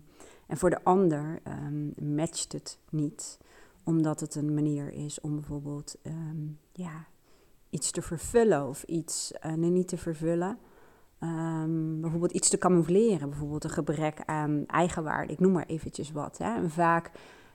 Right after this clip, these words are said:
werkt dat niet, niet altijd, maar, ehm, nou, het is misschien niet een goed voorbeeld. Ik ga even een ander voorbeeld bedenken. Ehm, twee leuke.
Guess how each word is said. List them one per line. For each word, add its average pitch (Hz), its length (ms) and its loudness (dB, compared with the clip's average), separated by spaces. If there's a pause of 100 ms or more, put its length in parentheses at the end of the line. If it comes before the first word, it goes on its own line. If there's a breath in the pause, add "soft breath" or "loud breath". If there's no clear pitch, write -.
werkt 170 240 6
dat 160 140 -4
niet, 151 200 2
niet 247 220 4
altijd, 170 680 0
maar, 165 340 0
ehm, 160 500 -2
nou, - 140 0
het 156 80 -6
is - 100 -8
misschien 175 300 0
niet 165 180 -2
een 160 80 -6
goed - 220 -10
voorbeeld. - 320 -6
Ik - 100 -12
ga - 80 -8
even - 120 -8
een - 60 -8
ander - 160 -6
voorbeeld 147 320 -10
bedenken. - 500 -10
Ehm, 233 460 2 (1600 soft breath)
twee 190 680 4
leuke. 151 500 -2